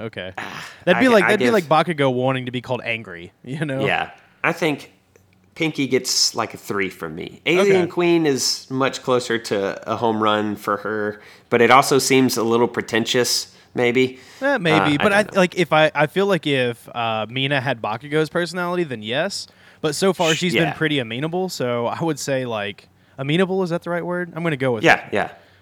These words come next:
Speaker 2: That's
Speaker 1: Uh,
Speaker 2: right.
Speaker 1: <laughs> I would say that Alien Queen fits for her. I like that one.
Speaker 2: All right. So Sue comes up next.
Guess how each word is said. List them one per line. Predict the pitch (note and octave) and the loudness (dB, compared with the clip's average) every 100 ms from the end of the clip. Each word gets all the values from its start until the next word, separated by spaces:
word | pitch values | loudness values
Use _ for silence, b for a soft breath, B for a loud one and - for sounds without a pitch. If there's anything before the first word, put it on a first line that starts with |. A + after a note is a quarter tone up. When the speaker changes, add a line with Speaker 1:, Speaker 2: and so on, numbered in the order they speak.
| b | b
Speaker 2:
That's | C3 | 0
Speaker 1:
Uh, | B2 F#2+ - | 2 0 -4
Speaker 2:
right. | G#3 | -4
Speaker 1:
<laughs> | |
I | C#3 | 2
would | E3 G3 | 4 4
say | F3+ G#3 | 2 0
that | G3 D#3+ | 0 -4
Alien | E3+ F#3 F#3 E3+ | -4 0 0 0
Queen | F3+ F3 D3+ | -2 -4 -8
fits | - D3+ - | -8 -8 -8
for | |
her. | A2 G#2 | -8 -6
I | A#2+ | -2
like | C3 A2+ | -4 -4
that | G2+ E2+ | -10 -10
one. | F#2+ G2+ _ _ _ - | -14 -18 _ _ _ -6
Speaker 2:
All | F#2 | -4
right. | F2+ A2+ - b b b | -2 -4 -8 b b b
So | - G#2+ | -8 -4
Sue | - F3 F#3 | 0 4 4
comes | F#3 E3 D3 | 4 2 2
up | D3+ | 0
next. | B2+ B2+ - - | 2 0 0 -14